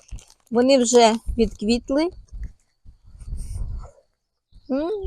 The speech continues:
фісташкове. Пенді,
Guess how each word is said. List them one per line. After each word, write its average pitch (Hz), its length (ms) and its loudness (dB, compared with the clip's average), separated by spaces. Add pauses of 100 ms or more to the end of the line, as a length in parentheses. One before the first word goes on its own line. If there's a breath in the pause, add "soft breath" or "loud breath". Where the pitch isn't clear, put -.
(1040)
фісташкове. 214 720 -2 (1200)
Пенді, 240 340 2